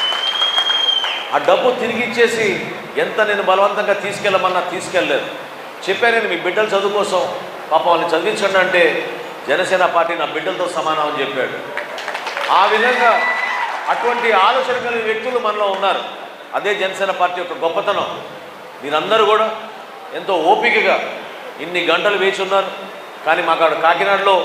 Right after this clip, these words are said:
నానాజీ గారి ఆధ్వర్యంలో మనం ఈరోజు ప్రారంభించుకున్నాం, ఒక కార్యాలయం ఏ-, ఏర్పాటు చేసుకున్నాం ఈ సభ కోసం. ఎంతోమంది శాసనసభ్యులు,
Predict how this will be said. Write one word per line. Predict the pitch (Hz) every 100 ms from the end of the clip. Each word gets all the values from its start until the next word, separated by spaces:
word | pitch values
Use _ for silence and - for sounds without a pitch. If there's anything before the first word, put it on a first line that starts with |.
| - - - - -
నానాజీ | 147 185 190 190
గారి | 185 180
ఆధ్వర్యంలో | 185 180 185 185
మనం | 180 170 165
ఈరోజు | 180 -
ప్రారంభించుకున్నాం, | 165 180 190 180 - 185 180 - - - - - - - 131
ఒక | 147 151
కార్యాలయం | 175 190 190 185
ఏ-, | 175 180
ఏర్పాటు | 180 185 180
చేసుకున్నాం | 180 190 190
ఈ | 180
సభ | 180 185 190
కోసం. | 185 180 - - - - - 135
ఎంతోమంది | - 190 185 180 160 - - - 165
శాసనసభ్యులు, | 170 190 185 180 180 180